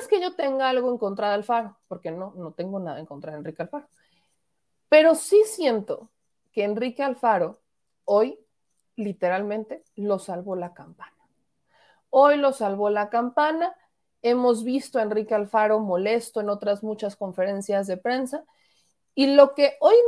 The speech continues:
menciona quizás nos da la razón. Miren, ahí les va.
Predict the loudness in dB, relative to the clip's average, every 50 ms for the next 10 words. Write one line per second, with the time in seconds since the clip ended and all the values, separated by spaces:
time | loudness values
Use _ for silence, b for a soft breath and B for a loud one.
0 | 4 4 2 0 -4 -2 2 2 4 4 4 2 0 -2 -4 -6 _ -8 -6 -2
1 | -2 0 0 -2 -4 -8 -8 -6 -4 0 0 2 2 0 0 0 -2 -2 -2 -2
2 | -2 -2 0 0 -2 -2 -2 -4 -8 -8 -8 -10 _ _ _ _ _ _ _ _
3 | -20 -20 -20 -20 -20 _ _ _ _ _ _ _ -6 -6 -4 -4 -4 -6 -8 -10
4 | -16 -20 _